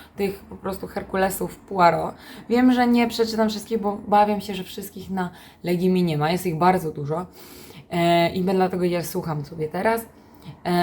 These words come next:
ale no, na pewno chcę przeczytać wszystkie, e, które są na Legimi i wtedy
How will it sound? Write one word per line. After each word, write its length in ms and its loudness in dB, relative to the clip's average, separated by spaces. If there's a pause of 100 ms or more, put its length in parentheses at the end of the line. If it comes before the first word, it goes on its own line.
(160)
ale 260 4
no, 200 -4 (180)
na 140 0
pewno 240 4
chcę 140 -2
przeczytać 320 -8
wszystkie, 540 -6
e, 160 -4
które 320 -6
są 220 -6
na 160 -2
Legimi 480 -2
i 40 -12
wtedy 360 0